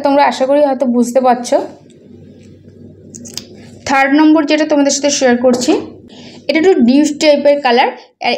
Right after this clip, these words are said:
এখানে যে আমি যে কালারটা নিয়েছি, এল এম এইটিন, এটা হচ্ছে swinger। এই কালারটা হচ্ছে swinger। যারা এরকম একটু brownish টাইপের nude color পছন্দ করো, definitely এটা try করতে পারো। এটার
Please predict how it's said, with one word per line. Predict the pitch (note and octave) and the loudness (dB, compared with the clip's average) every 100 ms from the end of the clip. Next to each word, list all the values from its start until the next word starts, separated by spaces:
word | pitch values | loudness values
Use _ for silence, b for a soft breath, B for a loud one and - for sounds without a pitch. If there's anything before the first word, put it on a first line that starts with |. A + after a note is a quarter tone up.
| C4+ | -4
এখানে | C#4+ D#4 D#4 | -2 -2 0
যে | D#4+ | 0
আমি | D4+ D#4 | 0 0
যে | D#4 | 0
কালারটা | C#4+ C4 C4 D4 C4+ | 0 0 -2 -2 0
নিয়েছি, | B3+ A#3+ D4+ - - - C#4 | -2 -2 -4 -4 -10 -4 0
এল | D#4+ E4 - C#4+ | 0 -2 -2 0
এম | D#4 D#4+ B3 | 0 -4 -4
এইটিন, | B3+ B3 B3 C#4 G#4+ B B B | -4 -4 -8 -4 -4 B B B
এটা | B3+ | -4
হচ্ছে | D4+ F4+ | -2 -4
swinger। | - - F4 F4+ E4+ G#3 E3+ F#3 - _ _ - - - | -6 -8 -2 2 2 2 -2 -6 -18 _ _ -20 -20 -16
এই | - | -4
কালারটা | C#4 C#4+ D4 | 0 0 0
হচ্ছে | D#4+ F#4+ | -2 -4
swinger। | - - C#4 A#3+ F3+ - - _ - | -4 -4 0 2 0 -4 -12 _ -4
যারা | C4+ C#4+ | 0 2
এরকম | C#4+ C#4+ D#4 | 0 0 0
একটু | D#4 B3 A3+ | -2 -2 -2
brownish | B3 B3 B3+ C4+ - | 0 0 -2 -6 -2
টাইপের | C#4 C4 C#4 B3+ | -2 -2 -6 -6
nude | C4 B3+ - | -8 -8 -2
color | C#4 C#4 C4 | -2 0 -4
পছন্দ | A#3+ C4 C4 C4+ | -4 -8 -6 -2
করো, | C#4 E4 - - - - | 0 -2 -4 -20 -20 -6
definitely | - A#3+ C4 C4 B3+ C4 | -4 -2 -2 -2 2 2
এটা | B3+ B3+ | 2 0
try | A#3+ G#3 G#3 | -2 -2 -4
করতে | A3+ - A3+ | -6 -4 -2
পারো। | G#3+ C4+ - - - - - - - - - - - - - - - - - - - - - - - - - - - - - - - - - - - - B B B A#3 | 0 0 -2 -16 -20 -20 -20 -20 -20 -20 -20 -20 -20 -20 -20 -20 -20 -20 -20 -20 -20 -20 -20 -20 -20 -20 -20 -20 -20 -20 -20 -20 -20 -20 -20 -20 -20 -20 B B B -6
এটার | C#4 | -4